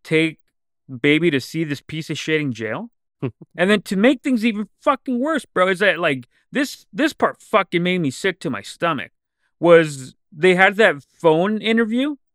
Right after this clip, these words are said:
Speaker 1: right, where they had the recording
Speaker 2: Yeah.
Speaker 1: where Shirley's in jail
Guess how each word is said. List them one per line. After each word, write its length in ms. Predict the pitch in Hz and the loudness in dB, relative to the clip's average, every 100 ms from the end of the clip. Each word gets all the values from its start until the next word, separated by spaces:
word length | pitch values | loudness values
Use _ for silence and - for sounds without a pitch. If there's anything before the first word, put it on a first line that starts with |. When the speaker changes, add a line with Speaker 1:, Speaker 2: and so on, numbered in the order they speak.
| _ | _
Speaker 1:
right, 320 | 147 160 214 220 | 0 2 2 2
where 120 | 190 | 2
they 160 | 170 | 2
had 240 | 165 175 175 | 4 4 2
the 80 | 185 | -2
recording 600 | 151 - 156 170 320 277 _ _ - | -2 0 2 2 -2 -8 _ _ -8
Speaker 2:
Yeah. 220 | 117 95 | -4 -4
Speaker 1:
where 320 | 117 180 170 | 2 6 6
Shirley's 440 | 147 175 185 220 190 | 4 0 0 0 -2
in 140 | 175 | -4
jail 600 | 120 180 202 190 147 156 | -4 0 2 4 2 -4